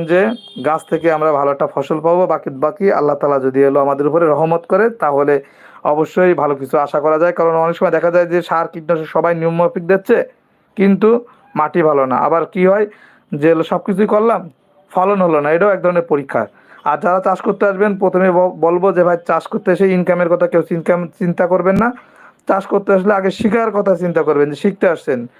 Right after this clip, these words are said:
আগে ছয় মাস এক বছর হলো চাষ করুন, বুঝুন, তারপর দেখবেন আপনি একা একাই সব কিছুই পারবেন। তো আজকের মতন লাইভটা এখানে শেষ করে দিচ্ছি।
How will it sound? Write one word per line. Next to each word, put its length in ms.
আগে 220
ছয় 220
মাস 200
এক 100
বছর 240
হলো 160
চাষ 260
করুন, 300
বুঝুন, 380
তারপর 260
দেখবেন 260
আপনি 320
একা 220
একাই 180
সব 200
কিছুই 260
পারবেন। 340
তো 60
আজকের 280
মতন 280
লাইভটা 280
এখানে 240
শেষ 200
করে 180
দিচ্ছি। 220